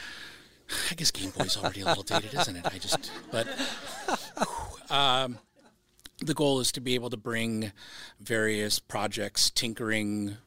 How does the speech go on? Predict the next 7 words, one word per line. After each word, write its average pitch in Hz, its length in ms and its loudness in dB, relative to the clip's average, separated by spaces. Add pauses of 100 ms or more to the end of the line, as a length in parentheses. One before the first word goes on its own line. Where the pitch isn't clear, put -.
(140)
Uh, 104 540 -8
my 120 160 2
particular 113 460 -2
area 98 340 2
is 92 240 2
electronics, 104 720 0
but, 90 380 -2